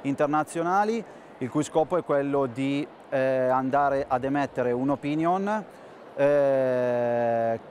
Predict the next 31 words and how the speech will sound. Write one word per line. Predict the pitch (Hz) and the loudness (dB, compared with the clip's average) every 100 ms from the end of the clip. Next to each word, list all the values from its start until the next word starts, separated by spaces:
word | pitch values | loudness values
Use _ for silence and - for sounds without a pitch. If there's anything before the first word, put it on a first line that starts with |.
| - - - | -20 -20 -10
al | - 139 | 0 0
fine | - 175 165 147 | 0 -2 0 0
di | 147 143 147 | 0 -2 -4
dire | 139 131 160 139 117 104 | -6 -2 2 2 0 -4
che | - 151 - | 0 0 0
il | 127 123 | -6 -4
bilancio | 156 156 156 165 - 175 190 - | -2 0 0 -2 -2 0 0 -2
sia | - 135 | -2 0
redatto | 131 147 147 127 - | 0 0 0 -2 -4
in | 131 139 | -4 0
modo | 151 123 120 120 | 2 0 -2 -4
corretto | - 147 143 151 - 165 156 151 | -2 0 2 0 -2 0 0 0
e | - 131 139 | -2 -2 -2
veritiero. | 120 120 104 110 101 101 101 - - - - - - - | -2 -2 -2 -6 -8 -8 -12 -18 -20 -20 -20 -20 -20 -2
Eh, | 147 147 143 143 143 143 - - - 156 | 2 4 4 2 0 -4 -14 -20 -14 -2
la | 156 | 0
nostra | 170 180 - 175 160 | 2 0 0 0 -2
principale | - 160 170 156 170 175 | -6 -4 -4 -2 0 0
attività | 160 165 170 | 0 -2 0
è | 170 | 0
quella | 151 143 | 2 0
appunto | 127 151 143 | -2 -4 -2
di | 139 | -2
andare | 143 139 143 127 | -2 2 0 0
presso | 117 156 165 160 | -2 0 0 -2
i | |
clienti, | 135 135 139 160 180 196 - - - - - - - - - - - - | -4 -2 -2 -2 -2 -4 -6 -20 -20 -20 -20 -20 -20 -20 -20 -20 -20 -6
quindi | 160 165 | -2 2
è | 156 | 2
quella | 147 151 147 | 2 0 0
di, | 135 139 143 | -2 -2 -4